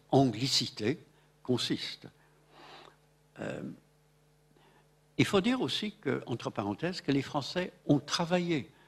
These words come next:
les sons de l'anglais, euh, de, de leur langue, du français. Euh, le français n'est pas statique. Quand on parle du français, il faut, il faudrait peut-être parler de, euh,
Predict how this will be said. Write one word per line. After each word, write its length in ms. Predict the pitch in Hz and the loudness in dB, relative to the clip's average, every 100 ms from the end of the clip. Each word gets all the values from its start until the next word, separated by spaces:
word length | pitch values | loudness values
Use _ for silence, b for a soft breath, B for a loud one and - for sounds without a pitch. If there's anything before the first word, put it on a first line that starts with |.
| b b b _ _ - | b b b _ _ -6
les 240 | 107 104 101 | 0 2 2
sons 420 | - - 107 82 - _ _ - | 0 0 0 -2 -10 _ _ -2
de 80 | |
l'anglais, 460 | 95 90 85 80 80 _ B B B B B | 0 0 -4 -10 -12 _ B B B B B
euh, 100 | 117 | 0
de, 240 | 160 143 113 | 4 4 4
de 80 | 120 | 2
leur 240 | 110 104 95 | 4 4 2
langue, 320 | 90 80 76 - - | -2 -4 -12 -10 -4
du 100 | 107 | -4
français. 480 | 117 - - 92 - B B B B | -2 -4 -4 -8 -12 B B B B
Euh, 60 | - | -6
le 80 | 143 | -4
français 360 | 113 139 - 185 | -4 -2 -2 -2
n'est 120 | 139 | -2
pas 160 | - 151 | -4 -4
statique. 640 | - - - - - - _ - | -4 -6 -4 -6 -6 -20 _ -2
Quand 200 | 147 120 | 0 2
on 100 | 131 | -2
parle 260 | - 156 120 | 0 0 0
du 80 | |
français, 480 | 101 104 - 117 143 - B B B - | -4 -6 -8 -6 -8 -12 B B B 0
il 80 | 127 | 0
faut, 240 | 147 135 - | 2 -2 -2
il 100 | 113 | -4
faudrait 300 | 165 135 131 | -2 -2 -2
peut-être 340 | - 127 - - _ - | -2 -4 -4 -14 _ -2
parler 360 | 117 104 139 139 | -2 0 0 0
de, 340 | 107 104 101 - B B B _ - - | 0 0 0 -4 B B B _ -20 -10
euh, 120 | 139 | -6